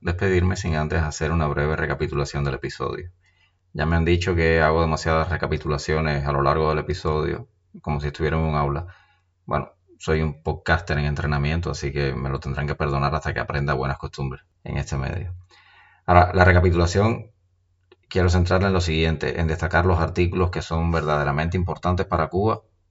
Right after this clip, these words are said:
y que hay que tener presentes porque van a ser recurrentes a lo largo de los debates de la constituyente. En ese caso está el artículo uno, en el cual España renuncia a la soberanía sobre Cuba y Estados Unidos asume las obligaciones que el derecho internacional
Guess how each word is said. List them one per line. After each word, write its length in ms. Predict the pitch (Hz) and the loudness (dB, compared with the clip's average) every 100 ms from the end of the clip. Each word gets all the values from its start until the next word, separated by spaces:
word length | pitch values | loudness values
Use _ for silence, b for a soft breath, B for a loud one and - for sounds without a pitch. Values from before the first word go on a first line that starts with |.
| _ | _
y 120 | 98 90 | -4 0
que 140 | 82 | 0
hay 80 | 87 | 2
que 100 | 98 | 0
tener 260 | 101 98 95 | 0 0 0
presentes 440 | 92 95 92 92 | -2 0 -2 -2
porque 280 | 104 90 82 | -4 -2 -2
van 260 | 76 80 87 | 0 2 2
a 300 | 87 87 _ _ _ | 2 -2 _ _ _
ser 280 | - - 85 | -14 -4 -2
recurrentes 680 | 85 82 73 80 98 87 80 - _ | -2 -4 -2 0 0 0 -6 -8 _
a 120 | - 76 | -6 -2
lo 100 | 73 | 2
largo 540 | 76 76 80 78 _ _ | 0 0 -4 -6 _ _
de 120 | 87 78 | -6 -4
los 140 | 73 | -2
debates 360 | 76 73 71 71 | 2 2 2 -2
de 60 | |
la 80 | 67 | -2
constituyente. 600 | 67 67 60 50 87 - _ b b b b _ - | -4 -8 -8 -8 -8 -12 _ b b b b _ 0
En 120 | 92 | 4
ese 200 | 101 110 | 6 4
caso 200 | 107 110 | 4 2
está 160 | 98 98 | 2 2
el 60 | |
artículo 400 | 95 98 107 117 | 2 2 4 6
uno, 420 | 117 113 113 160 - | 6 4 0 -2 -2
en 140 | 85 | 0
el 140 | 80 80 | 0 0
cual 180 | 80 80 | 0 0
España 400 | - 82 82 85 | 0 2 2 2
renuncia 380 | 85 90 90 | 4 2 4
a 20 | 87 | 2
la 60 | |
soberanía 400 | 85 80 78 85 | 2 2 4 2
sobre 240 | 87 101 101 | 2 0 0
Cuba 260 | 113 120 | 0 2
y 20 | |
Estados 380 | 101 92 87 87 | 0 2 2 4
Unidos 300 | 87 87 87 | 2 4 4
asume 340 | 85 - 85 82 | 2 0 0 2
las 160 | 80 | 2
obligaciones 640 | 78 76 76 73 92 92 90 | 0 0 -2 -2 -2 0 0
que 80 | |
el 80 | 80 | -2
derecho 360 | 76 78 82 90 | 0 -2 0 0
internacional 640 | 87 80 80 78 78 80 | 0 0 -2 -2 -2 -4